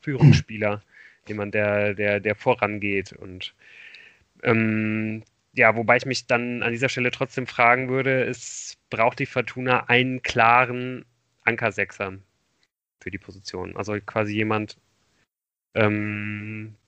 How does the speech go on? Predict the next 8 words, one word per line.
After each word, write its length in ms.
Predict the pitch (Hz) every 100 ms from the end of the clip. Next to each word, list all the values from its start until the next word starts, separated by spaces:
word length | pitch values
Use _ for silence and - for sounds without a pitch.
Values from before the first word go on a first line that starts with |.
| _ -
der 140 | 110
dafür 240 | 113 - 120
sorgt, 340 | 113 110 -
dass 140 | 110
Botzek 560 | - 120 113 117 110 - _ _
nicht 300 | - 127 -
der 160 | 120 98
einzige 720 | 113 113 123 117 117 117 113